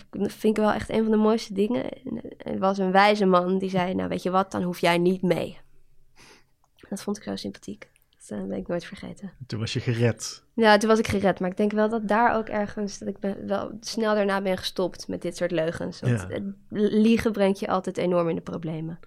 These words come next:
Speaker 1: Niet
Speaker 2: Nee.
Speaker 1: als je boeken schrijft.
Speaker 2: Nee, dat is echt de uitgelezen kans om het toch te mogen doen.
Speaker 1: Ja.
Speaker 2: En, eh, dat heeft onder andere geleid tot Gebrek is een groot woord. Het, eh, boek waarmee je nu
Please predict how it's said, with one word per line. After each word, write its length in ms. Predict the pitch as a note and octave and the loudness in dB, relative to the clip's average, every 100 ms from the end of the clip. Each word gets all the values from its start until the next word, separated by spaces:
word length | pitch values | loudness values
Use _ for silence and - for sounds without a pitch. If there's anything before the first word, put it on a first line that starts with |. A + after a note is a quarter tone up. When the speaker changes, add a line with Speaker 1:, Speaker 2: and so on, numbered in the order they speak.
| - - - | -20 -6 4
Speaker 1:
Niet 100 | B3 | 8
Speaker 2:
Nee. 80 | B3 | 8
Speaker 1:
als 100 | A3+ | 6
je 80 | |
boeken 220 | G3+ G#3 G3 | 4 4 2
schrijft. 360 | F#3+ F3+ - | 0 -4 4
Speaker 2:
Nee, 260 | A3+ D#3 D#3+ | 8 10 8
dat 160 | D3 | 6
is 140 | A#2 B2 | 4 0
echt 300 | D#2+ - A2 | -4 -4 0
de 160 | A2+ | 0
uitgelezen 680 | - B2+ - A2 A#2 G#2+ A#2+ | 4 4 4 0 2 2 4
kans 320 | - A#2 A2+ | 6 6 6
om 100 | - | 4
het 140 | A#2 - | 4 6
toch 200 | E3 - | 4 6
te 80 | C3 | 6
mogen 320 | A#2 G2+ B2 | 6 6 6
doen. 260 | B2+ A#2 D3 | 6 6 4
Speaker 1:
Ja. 260 | A#3 G3 | 2 2
Speaker 2:
En, 280 | - C#3+ D#3 | 2 2 4
eh, 160 | C#3+ C3 | 4 6
dat 140 | C3 | 6
heeft 440 | B2+ D3 - - - _ | 6 6 4 -12 -14 _
onder 240 | D3 D3 C3+ | 6 8 10
andere 340 | E3+ C#3+ C3 | 8 6 4
geleid 520 | - A2+ A2 A2 - | 2 2 4 4 0
tot 260 | A#2+ A2+ - | -6 -6 -10
Gebrek 600 | - - A2+ A2 B2+ B2 | -16 -10 -4 0 0 -2
is 180 | - G#2+ | -6 -4
een 80 | A2+ | -4
groot 320 | - A2 G#2 | -4 -6 -4
woord. 280 | G#2+ B2+ D3+ | -4 -2 -4
Het, 160 | - - | -8 -8
eh, 100 | G2+ F#2+ - | -8 -8 -8
boek 220 | A#2 - | -8 -6
waarmee 280 | - - G2 | -6 -4 -4
je 80 | |
nu 260 | G2+ A2 | -4 -4